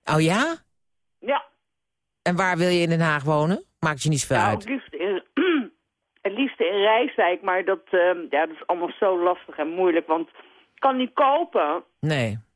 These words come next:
Speaker 2: En, eh, ja, huren. Iedereen denkt altijd maar dat huren zo makkelijk is, maar het is ook helemaal niet makkelijk.
Speaker 1: Nee, helemaal niet. En je, je moet toch, ik bedoel, eh, nou, in Amsterdam moet je, geloof ik, eh, in een wachtlijst van, van twintig jaar wil je ergens, eh
Speaker 2: In Amsterdam?
Speaker 1: Nou ja,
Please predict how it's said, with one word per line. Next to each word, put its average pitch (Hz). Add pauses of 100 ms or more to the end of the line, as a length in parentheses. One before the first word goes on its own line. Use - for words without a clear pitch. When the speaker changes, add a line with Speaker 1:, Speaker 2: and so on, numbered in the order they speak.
(540)
Speaker 2:
En, 226
eh, 220
ja, 214
huren. 208
Iedereen 226
denkt 208
altijd 196
maar 202
dat 185
huren 247
zo 202
makkelijk 147
is, 180
maar 294
het 269
is -
ook 330
helemaal 269
niet 196
makkelijk. 131
Speaker 1:
Nee, -
helemaal 98
niet. 180
En 139
je, 131
je 135
moet 147
toch, 143
ik 131
bedoel, 131
eh, 131
nou, 135
in 127
Amsterdam 113
moet 151
je, 165
geloof 170
ik, 175
eh, 190
in 190
een 190
wachtlijst 220
van, 202
van -
twintig 196
jaar 156
wil 160
je 147
ergens, 143
eh 147 (120)
Speaker 2:
In 240
Amsterdam? 294 (100)
Speaker 1:
Nou 98
ja, 92